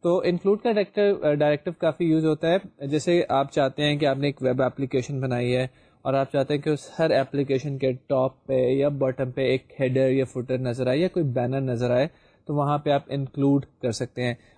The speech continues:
اچھا، include کے بارے میں میں تھوڑی سی آپ کو بات بتاتا چلوں کہ include دو، آ، places پہ ہو سکتے ہیں، ایک translation time پہ اور ایک request time پہ۔ جو translation time پہ include ہوتا ہے وہ ہوتا ہے کہ جب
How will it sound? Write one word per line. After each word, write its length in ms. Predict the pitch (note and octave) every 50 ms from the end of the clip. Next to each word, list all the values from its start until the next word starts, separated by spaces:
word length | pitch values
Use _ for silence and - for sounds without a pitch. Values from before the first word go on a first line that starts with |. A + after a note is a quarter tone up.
| _
اچھا، 160 | - - -
include 420 | - F#3+ G3 F#3 - G#3+ A3 - -
کے 80 | -
بارے 180 | G#3+ G3 G3 G3
میں 120 | G3 G3
میں 140 | F#3+ F#3 F3
تھوڑی 240 | E3 - - E3+ E3
سی 120 | D#3+ F3
آپ 120 | D#3 - -
کو 100 | - D3+
بات 180 | B2 B2 B2+
بتاتا 340 | C#3 D3+ D3+ D3+ C#3+ C#3+ D3
چلوں 200 | D3 D#3 D#3+ F3
کہ 60 | F3+
include 520 | F#3 E3+ D#3 - - D#3 D#3 D#3+ E3 E3+ D#3+
دو، 540 | C#3+ C#3 C#3+ C#3+ D#3 D#3+ E3 D#3+ - - C3
آ، 140 | C3 C3
places 500 | B2+ - _ - C3+ B2+ - - C3+ -
پہ 60 | - C3+
ہو 80 | B2
سکتے 300 | A#2+ - C#3+ - - E3
ہیں، 60 | E3+
ایک 380 | C#3+ - - A#2+ C#3+ D#3 - _ _ _
translation 580 | - D3 C#3 C3+ C3 - - A#2 - D3+ D3+ D3
time 240 | - D3+ C#3+ D3 D3
پہ 120 | - E3
اور 120 | D#3 D3+ D3
ایک 220 | D#3 F3+ - -
request 460 | C#3 C3+ - - C3 C3 C3 - -
time 200 | - A#2 A2+ A2+
پہ۔ 200 | A2+ - A#2+ A#2 - - _ _ _ _ _ _ _ _ _ _ _
جو 80 | F3+ F#3
translation 600 | F3+ F3+ E3+ F3 F3+ E3 - F3 E3 - A#3+ A#3
time 260 | - - F#3+ G3 F3+
پہ 100 | - G3+
include 340 | F#3+ F3+ - F#3+ F#3 F#3 F3
ہوتا 220 | F3 E3+ E3+ F#3
ہے 60 | F#3+
وہ 60 | F#3
ہوتا 220 | F3 E3 D#3+ E3 F#3
ہے 40 | F#3
کہ 100 | G3+ F#3+
جب 140 | D#3+ E3+